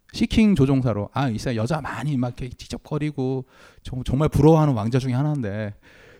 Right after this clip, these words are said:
이게 평소에는 정말 이 새끼가 개새끼네, 뭐네 욕 많이 처먹다가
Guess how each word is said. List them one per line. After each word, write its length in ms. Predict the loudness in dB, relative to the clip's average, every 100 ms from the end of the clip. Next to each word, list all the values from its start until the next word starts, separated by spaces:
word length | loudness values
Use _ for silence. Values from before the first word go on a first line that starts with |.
| -6
이게 220 | -2 -2 0
평소에는 680 | 0 2 0 -2 -2 -2 -2
정말 360 | 0 2 2 2
이 60 |
새끼가 320 | 0 0 -2
개새끼네, 640 | 0 0 0 -2 -2 -2 -2
뭐네 220 | 0 0
욕 120 | -2 -4
많이 180 | -6
처먹다가 680 | 0 2 2 0 -4 -6